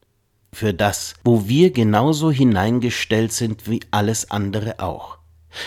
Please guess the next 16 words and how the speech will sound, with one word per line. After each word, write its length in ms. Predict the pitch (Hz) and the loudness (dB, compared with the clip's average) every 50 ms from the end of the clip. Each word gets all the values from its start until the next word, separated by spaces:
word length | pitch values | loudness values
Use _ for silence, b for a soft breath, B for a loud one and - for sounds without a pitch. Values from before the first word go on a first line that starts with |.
| B B B | B B B
Wir 160 | 131 135 131 | 4 6 6
haben 180 | 139 - 151 143 | 6 4 4 4
eine 240 | 123 131 131 131 | 4 4 4 4
ganz 320 | 113 135 147 160 160 - - | 4 4 2 2 2 0 -2
große 420 | - 135 147 170 180 - - 156 | 0 2 2 2 2 0 -2 -2
Verantwortung 920 | 127 - - - - - 151 170 165 - - 127 117 107 - 120 120 117 - - - | -2 -2 -4 -4 -2 -2 -2 -2 -4 -2 0 0 0 0 0 -2 -2 -2 -4 2 4
in 300 | 156 175 185 190 185 151 | 6 6 6 4 2 2
dieser 320 | 175 170 135 - 135 120 | 0 -2 0 -2 -2 0
Schöpfung, 720 | - - - 160 165 - - - - 90 82 80 78 76 b b b b b b b b b b b b b - | 0 -2 -2 -2 -6 -8 -10 -10 -6 -6 -6 -6 -8 -12 b b b b b b b b b b b b b -2
die 120 | 139 127 | -2 2
genauso 1160 | - 131 117 110 110 107 104 107 127 143 170 185 185 165 147 175 170 175 180 175 - - - _ _ _ _ _ _ _ _ | 4 4 4 6 6 6 6 6 6 6 6 4 4 4 2 2 2 2 2 0 -2 -6 -14 _ _ _ _ _ _ _ _
einen 340 | - 117 110 104 104 107 - - _ | 0 2 2 2 2 0 -2 -2 _
Anfang 680 | 113 120 139 156 151 - - - 151 143 139 123 98 | 2 4 4 4 0 0 0 0 0 0 0 -2 -2
hat 240 | 120 127 - - - | -4 -4 -6 -6 -2
wie 220 | 123 120 113 104 101 | -2 -2 -2 0 0
wir, 380 | 107 104 87 80 73 - - | -2 0 0 -2 -4 -8 -14